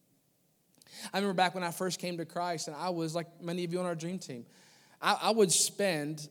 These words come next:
on Sundays about seven hours in church. Between, I'd serve several services. We had three services, one point five services. I served, and, and I was, I worshiped.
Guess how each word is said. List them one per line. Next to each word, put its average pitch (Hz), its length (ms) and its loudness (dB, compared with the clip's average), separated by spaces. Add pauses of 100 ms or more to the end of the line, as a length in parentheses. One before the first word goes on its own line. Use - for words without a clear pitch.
(200)
on 190 180 -2
Sundays 196 720 -2
about 160 420 -2 (360)
seven 175 420 0
hours 165 320 0
in 143 80 -6
church. - 500 -10 (160)
Between, 147 300 -6
I'd 131 160 -8
serve 165 340 -2
several 165 300 -6
services. 160 600 -8
We 156 60 -8
had 139 160 -8
three 156 160 -8
services, 156 540 -10
one 165 120 -10
point 131 160 -10
five 156 300 -10
services. 160 460 -10 (420)
I 208 60 -14
served, 185 540 0 (800)
and, 143 260 -6
and 147 120 -8
I 156 100 -2
was, 156 380 -6
I 127 120 -10 (260)
worshiped. - 540 -8